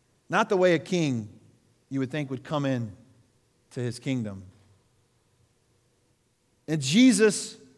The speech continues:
walked in obedience. Jesus had faith, and he walked by obedience to the Father, right? And he did what the Father asked him to do. And because of it,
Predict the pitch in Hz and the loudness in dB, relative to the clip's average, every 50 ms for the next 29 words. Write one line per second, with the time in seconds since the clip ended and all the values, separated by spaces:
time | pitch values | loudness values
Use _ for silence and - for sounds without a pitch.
0 | _ _ _ _ _ _ _ _ _ _ _ _ _ _ _ _ _ _ _ _ | _ _ _ _ _ _ _ _ _ _ _ _ _ _ _ _ _ _ _ _
1 | _ _ _ _ _ _ _ _ _ _ _ _ _ _ _ _ _ - 156 185 | _ _ _ _ _ _ _ _ _ _ _ _ _ _ _ _ _ 2 4 4
2 | 202 - 214 202 185 180 147 143 208 226 233 208 165 143 117 - 160 208 220 196 | 4 4 2 2 2 2 2 2 2 2 4 2 2 0 -2 -4 -2 -2 -2 -2
3 | 202 185 - 190 180 156 - - - 226 220 165 127 117 - - 127 131 127 135 | -4 -8 -4 -6 -6 -6 -6 -6 -4 -2 -2 -2 -4 -6 -8 -8 -6 -6 -4 -4
4 | 156 170 165 156 160 151 143 135 143 160 165 165 160 160 165 139 131 - - 147 | -4 -4 -4 -6 -6 -6 -6 -4 -4 -6 -6 -6 -8 -10 -12 -12 -12 -10 -6 -6
5 | 147 139 117 104 101 101 107 113 127 143 - - - - _ _ _ _ _ _ | -4 -4 -6 -8 -8 -8 -6 -6 -6 -6 -8 -12 -20 -20 _ _ _ _ _ _
6 | - 127 127 127 123 151 160 156 160 143 131 - 160 143 143 143 139 135 135 135 | -8 -6 -6 -4 -2 -4 -2 -2 -4 -8 -8 -6 -4 -4 -4 -2 -4 -4 -6 -6
7 | 131 - 139 131 123 117 110 117 110 107 107 107 - _ _ _ _ _ _ _ | -8 -10 -10 -8 -8 -8 -8 -10 -10 -10 -14 -18 -20 _ _ _ _ _ _ _
8 | _ _ _ _ _ _ _ _ _ _ _ _ _ _ _ _ _ _ _ _ | _ _ _ _ _ _ _ _ _ _ _ _ _ _ _ _ _ _ _ _
9 | _ _ _ _ _ _ _ _ _ _ 117 113 113 - - 170 175 180 139 127 | _ _ _ _ _ _ _ _ _ _ -10 -10 -10 -6 -2 0 0 0 0 -4
10 | 107 107 107 | -6 -6 -8